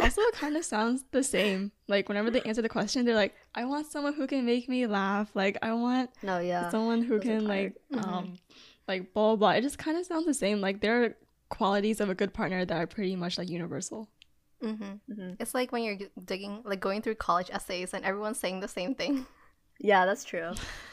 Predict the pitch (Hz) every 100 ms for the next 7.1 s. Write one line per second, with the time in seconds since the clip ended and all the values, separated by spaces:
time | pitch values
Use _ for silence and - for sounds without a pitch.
0 | - _ - - 254 277 - - - 240
1 | 220 - 285 214 196 202 190 185 - -
2 | 185 208 190 165 160 277 - - 175 170
3 | 180 - 175 160 - - 175 165 - 160
4 | 185 - _ _ _ _ _ - _ -
5 | 214 208 190 - 202 196 202 277 - 214
6 | 196 185 - - - 185 202 214 233 220
7 | 202